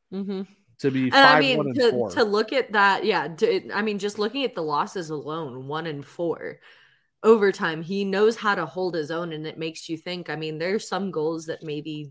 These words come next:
Speaker 1: were a little slippery and he could have stopped, but it goes to
Speaker 2: That's,
Speaker 1: show he
Speaker 2: that's
Speaker 1: can
Speaker 2: every,
Speaker 1: hold
Speaker 2: that's
Speaker 1: his own,
Speaker 2: every
Speaker 1: and it's,
Speaker 2: goalie.
Speaker 1: it, it also has to do with the team in front of him.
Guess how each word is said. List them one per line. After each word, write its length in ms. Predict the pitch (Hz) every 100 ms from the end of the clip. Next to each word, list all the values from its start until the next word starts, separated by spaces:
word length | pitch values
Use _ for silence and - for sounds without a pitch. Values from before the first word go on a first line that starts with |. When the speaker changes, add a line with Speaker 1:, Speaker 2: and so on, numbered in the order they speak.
| 143
Speaker 1:
were 300 | - 156 160
a 40 | 165
little 300 | 175 180 180
slippery 520 | - 196 - 214 220
and 80 | 202
he 100 | 196
could 240 | - 185 185
have 140 | 196
stopped, 440 | - 269 311 - - - - - _
but 120 | 247
it 120 | 226
goes 200 | 202 262
to 120 | 208 226
Speaker 2:
That's, 160 | 226
Speaker 1:
show 80 | 240
he 80 | 226
Speaker 2:
that's 140 | 226
Speaker 1:
can 80 | 196
Speaker 2:
every, 160 | 160 254
Speaker 1:
hold 100 | 202
Speaker 2:
that's 120 | 190
Speaker 1:
his 60 |
own, 100 | 240 247
Speaker 2:
every 40 |
Speaker 1:
and 80 | 196
it's, 220 | 196 202
Speaker 2:
goalie. 160 | 208 214
Speaker 1:
it, 100 | - 208
it 40 | 208
also 340 | 196 226 202
has 220 | 185 175
to 100 | 175
do 180 | 160 185
with 140 | 170
the 80 | 170
team 260 | - 165 135
in 100 | 120
front 240 | - 147 101
of 80 |
him. 260 | - _